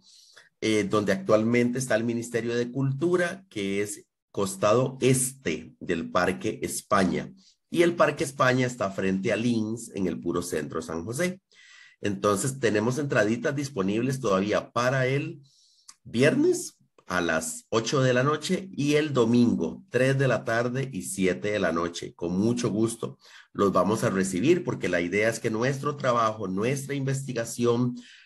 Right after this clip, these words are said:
nuestro montón de horas de ensayo, lo puedan disfrutar nuestro, el público que quiera ir a acompañarnos en este quince años.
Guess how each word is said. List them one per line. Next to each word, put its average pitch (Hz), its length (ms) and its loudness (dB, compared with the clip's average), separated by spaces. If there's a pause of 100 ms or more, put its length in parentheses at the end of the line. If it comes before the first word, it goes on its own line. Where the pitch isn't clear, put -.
(120)
nuestro 107 640 0
montón 98 760 2
de 131 80 2
horas 123 280 4
de 147 80 -4
ensayo, 135 540 -2 (440)
lo 104 200 -2
puedan 98 280 4
disfrutar 95 680 -2 (140)
nuestro, 95 540 -2
el 85 160 -6
público 87 440 -2
que 67 180 -8
quiera 76 400 -6 (100)
ir 85 200 -4
a - 40 -2
acompañarnos 113 800 0
en 90 120 -4
este - 220 -8
quince 113 300 -4
años. - 480 -12